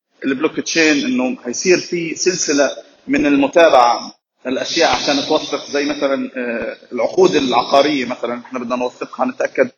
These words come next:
إنه العقار هذا صاحبه لمين، وبالتالي البلوك تشين حل لإله. الارتفيشال انتليجنس، وهو الذكاء الصناعي، إنه إحنا نصير نطور ال-، ال-، الآلة إنها تعمل مهام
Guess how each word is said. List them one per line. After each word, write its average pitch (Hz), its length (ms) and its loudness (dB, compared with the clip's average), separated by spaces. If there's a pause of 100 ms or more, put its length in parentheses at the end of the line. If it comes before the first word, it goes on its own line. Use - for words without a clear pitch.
(300)
إنه 127 160 6
العقار 131 480 6
هذا 120 120 2
صاحبه 120 520 -4
لمين، 120 440 -4 (280)
وبالتالي 131 420 4
البلوك 123 340 0
تشين 120 280 -2
حل 120 320 0
لإله. 101 360 -4 (380)
الارتفيشال 135 680 -2 (240)
انتليجنس، 135 760 2
وهو 135 200 4
الذكاء 123 380 2
الصناعي، 135 580 2
إنه 127 120 -4
إحنا 123 240 -4
نصير 156 520 -4 (240)
نطور 131 600 4
ال-، 104 680 0 (320)
ال-، 110 220 -6 (320)
الآلة 151 560 4
إنها 156 180 0
تعمل 156 480 0
مهام 151 380 0